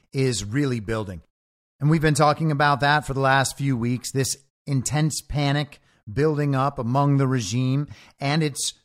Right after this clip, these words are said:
true on the uniparty right as well, as they realize the Ron DeSantis thing is not working out in a narrative sense in any way imaginable. If they do try to rig and steal the primaries for Ron, no one's gonna buy it.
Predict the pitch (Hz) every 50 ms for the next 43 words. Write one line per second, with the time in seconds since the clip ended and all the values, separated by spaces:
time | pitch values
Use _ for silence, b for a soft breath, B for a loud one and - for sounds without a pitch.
0 | _ - - - 143 151 156 151 139 135 139 143 143 139 127 139 143 131 127 139
1 | 143 135 - - 131 135 139 139 139 131 104 110 127 131 139 147 139 110 120 131
2 | 107 95 104 120 123 120 123 147 160 131 104 135 127 110 104 131 143 135 135 135
3 | 135 131 - - B B B B - 131 123 120 131 135 139 131 131 123 135 143
4 | 135 - - 135 131 131 113 139 135 - - - 135 131 135 135 - - _ _
5 | - 139 143 139 117 113 131 131 139 143 151 135 135 143 131 - 135 135 131 117
6 | 117 123 135 147 - - _ _ _ _ _ - 143 139 135 131 131 127 127 135
7 | 139 139 139 147 113 - - 131 127 127 131 - - - _ _ - 147 143 139
8 | 139 - 139 151 160 160 151 139 139 135 135 131 127 123 117 120 110 98 120 123
9 | 113 120 131 135 b b b b b b - 160 - - 156 147 139 127 110 113
10 | 139 156 165 - - 160 147 156 156 143 123 139 147 143 139 147 135 127 - -
11 | 139 143 151 143 139 135 - 139 139 143 147 143 139 143 143 147 143 - - b
12 | b b b - - - 147 151 156 143 120 127 131 139 139 135 135 139 131 -
13 | _ _ _ _ _ - 165 156 135 127 110 - 131 117 104 95 104 92 80 69